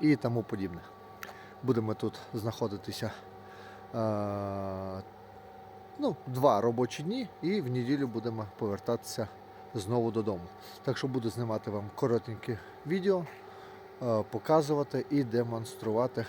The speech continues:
що нового. Що буду могти, то покажу. Так, кого буде дуже цікавити, як я зміг, е, перейти кордон. Ну, хто знає, тот знає, так як у мене є неповнолітні діти.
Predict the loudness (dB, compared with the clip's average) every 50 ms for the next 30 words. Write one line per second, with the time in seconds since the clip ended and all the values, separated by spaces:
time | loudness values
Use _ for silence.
0 | -6 -10 -8 0 2 2 2 2 2 0 0 -2 -2 -6 -10 -12 -12 -4 0 2
1 | 2 2 2 2 2 2 0 -2 -8 -14 -14 -16 -14 -14 -14 -14 -14 -16 -16 -8
2 | -2 0 0 0 0 0 0 0 4 4 4 4 2 0 0 0 0 0 -2 -4
3 | -8 -14 -18 -18 -18 -18 -18 -18 -18 -16 -16 -18 -18 -18 -18 -16 -18 -18 -18 -18
4 | -18 -16 -14 -14 -2 0 2 2 2 0 -2 0 2 2 4 2 2 4 4 4
5 | 4 4 2 2 2 2 0 -2 -6 -10 -12 -8 -8 -2 2 4 4 4 4 2
6 | -2 -4 -6 -6 -6 -8 -4 0 2 2 2 0 -2 -4 -4 -4 -4 -4 -4 -6
7 | -8 -12 -14 -16 -16 -16 -16 -16 -16 -16 -16 -16 -18 -18 -18 -18 -18 -18 -18 -10
8 | -6 -2 0 2 2 2 2 4 4 4 4 4 0 2 2 0 4 4 4 4
9 | 4 0 -6 -12 -14 -16 -16 -16 -14 -8 -4 0 0 0 0 -4 -10 -16 -16 -4
10 | 2 2 2 2 2 2 0 0 0 -2 -4 -2 0 2 2 2 2 0 -2 -6
11 | -12 -6 -4 -4 -2 -2 -6 -6 -6 -6 -4 -4 -4 -4 -2 -2 0 2 2 2
12 | 0 -4 -6 -4 -4 -4 -4 -4 -2 -4 -4 -4 -4 -6 -4 -2 -2 -2 -2 -2
13 | -4